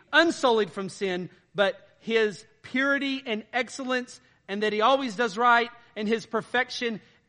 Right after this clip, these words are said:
compared to my perfection is magn-, uh, uh, ginormously huge in comparative.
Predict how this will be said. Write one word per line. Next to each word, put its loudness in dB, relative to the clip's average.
compared -2
to -4
my 4
perfection -4
is -2
magn-, 0
uh, -4
uh, -6
ginormously 2
huge -2
in -8
comparative. -4